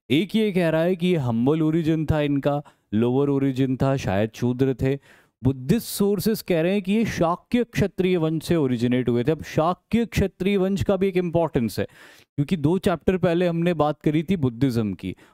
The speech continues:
और वहाँ पे मैंने आपको बताया था कि लॉर्ड बुद्ध जो पहले राजकुमार सिद्धार्थ थे, ये भी शाक्य क्षत्रिय वंश के अंदर पैदा हुए थे। तो बुद्धिस्ट लिटरेचर्स ये कह रहे हैं कि ये उसी परिवार के थे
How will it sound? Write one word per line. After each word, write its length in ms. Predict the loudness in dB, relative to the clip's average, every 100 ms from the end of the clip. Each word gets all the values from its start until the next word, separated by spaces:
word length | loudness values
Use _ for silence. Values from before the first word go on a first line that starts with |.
| -2
और 140 | 0
वहाँ 280 | 2 0 0
पे 100 | 0
मैंने 180 | 0 0
आपको 260 | -2 -2 0
बताया 340 | 2 2 0
था 160 | 0 -2
कि 280 | -2 -2 -4 -4
लॉर्ड 420 | 0 2 2 0 -2
बुद्ध 420 | 0 -2 0 -2
जो 220 | 0 -2
पहले 460 | 0 0 2 0 0
राजकुमार 600 | 0 -2 -2 0 0 0
सिद्धार्थ 520 | -4 0 2 2 -2 -2
थे, 200 | 0 -2 -6 -20 -20 -20 -20 _ _ 0
ये 240 | 2 2
भी 240 | 2 0 0
शाक्य 500 | 0 -2 0 -2 -2
क्षत्रिय 560 | -2 -4 -2 0 2
वंश 280 | 2 0 -2
के 100 | -2
अंदर 280 | 0 0 0
पैदा 260 | 0 0
हुए 220 | 0 0 0
थे। 100 | 0
तो 120 | -2
बुद्धिस्ट 640 | -2 -2 -2 0 0 0
लिटरेचर्स 580 | -2 0 0 0 -2 0
ये 100 | 0
कह 160 | 0 0
रहे 100 | 0
हैं 80 |
कि 100 | 0
ये 60 | 0
उसी 280 | 0 0 0
परिवार 480 | 0 0 2 0 0
के 140 | -2
थे 260 | 0 -2